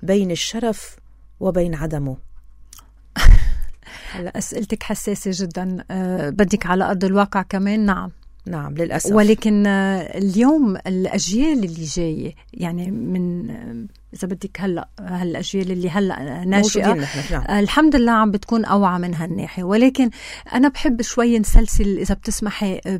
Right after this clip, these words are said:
Speaker 2: آه، ترابط الأمور حتى
Speaker 1: أكيد.
Speaker 2: المستمع يقدر يفهم ليش الشرف وصل لهالمفهوم الجزئي المجتزأ لل-، لكلمة شرف، يلي هي كلمة كتير كبيرة.
Speaker 1: نعم.
Speaker 2: آه، لأنه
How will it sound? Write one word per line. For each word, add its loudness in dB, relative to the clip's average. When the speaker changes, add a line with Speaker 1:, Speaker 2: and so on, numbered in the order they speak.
Speaker 2:
آه، -2
ترابط 2
الأمور 0
حتى -4
Speaker 1:
أكيد. 2
Speaker 2:
المستمع 0
يقدر -2
يفهم -2
ليش 6
الشرف 0
وصل -6
لهالمفهوم -4
الجزئي 4
المجتزأ -2
لل-، -4
لكلمة -2
شرف، -4
يلي -6
هي -4
كلمة -4
كتير 0
كبيرة. -4
Speaker 1:
نعم. -6
Speaker 2:
آه، -2
لأنه 4